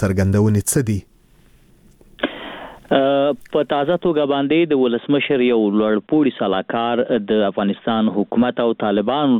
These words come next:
Speaker 2: ترمنځ د رسمي لومړني مذاکراتو د پیل وړاندې یو شمېر مهم مسایل راسپړلي دي. هغه د طالبانو لخوا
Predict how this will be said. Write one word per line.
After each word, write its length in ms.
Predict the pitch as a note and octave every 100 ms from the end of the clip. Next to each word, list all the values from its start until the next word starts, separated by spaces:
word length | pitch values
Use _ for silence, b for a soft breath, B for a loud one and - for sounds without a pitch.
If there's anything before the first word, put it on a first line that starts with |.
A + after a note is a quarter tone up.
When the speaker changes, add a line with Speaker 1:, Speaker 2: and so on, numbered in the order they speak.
| -
Speaker 2:
ترمنځ 340 | G#2+ A2 G#2+ G2
د 80 | G#2+
رسمي 320 | G2+ - C#3+ C#3+ B2 A2+
لومړني 360 | A2 G#2+ G#2 C3+
مذاکراتو 680 | B2 G#2+ F#2+ - G#2 G2 G#2+ G#2
د 100 | G2 -
پیل 180 | G#2+ G#2 -
وړاندې 800 | A2+ A#2 C3+ B2 G#2 G#2 G2+ A2+
یو 80 | G#2+ -
شمېر 200 | A2 G#2+
مهم 280 | G#2+ B2+ G#2+
مسایل 360 | G2 G2+ F#2 F#2+
راسپړلي 500 | F#2+ - G#2+ F#2 E2+ E2
دي. 60 | - B B B B B
هغه 160 | B2 E3
د 100 | F3+
طالبانو 420 | D#3+ D3+ D#3 D#3+ C#3+
لخوا 240 | - C#3+